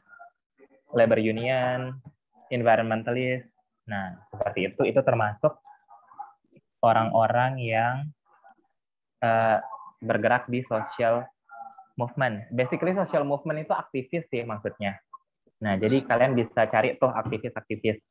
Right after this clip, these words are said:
Contohnya kayak feminis. Nah, sekarang, eh, baru kalau, kalau sudah diterjemahkan, eh, didefinisikan per kata, basically sekarang diterjemahin nih, eh, didefine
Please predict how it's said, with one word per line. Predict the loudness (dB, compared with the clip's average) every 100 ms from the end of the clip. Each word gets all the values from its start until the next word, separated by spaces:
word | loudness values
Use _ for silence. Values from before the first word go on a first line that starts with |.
| _ _ _ -6
Contohnya | -2 0 0 0
kayak | -2 -2
feminis. | 0 2 4 2 0 -8 _ _ _ _ _ -4
Nah, | -4 -6 _ _ _ _ _ _ _ _ _ _ _ _ _ _ _ _ _ _ _ _ -8
sekarang, | 2 4 6 4 0 -6 _ -4 0
eh, | 2 2 0 -2 -8 -4
baru | 0 2 0 -4 0
kalau, | 0 0 -6 -8
kalau | -8 -6
sudah | -4 -4
diterjemahkan, | -4 -6 -4 -4 -4 -10 -4 -2 -2
eh, | -2 -4
didefinisikan | -2 0 0 0 -4 -4 -6 0 0 2
per | -2 0
kata, | -2 0 2 2 0 _ _
basically | -4 -4 -2 0 0 0
sekarang | -2 -2 -2
diterjemahin | -2 -2 -2 -4 -4 -6
nih, | -4 -6 -8 _ _ _ 2
eh, | 4
didefine | 4 2 2 4 4 4 0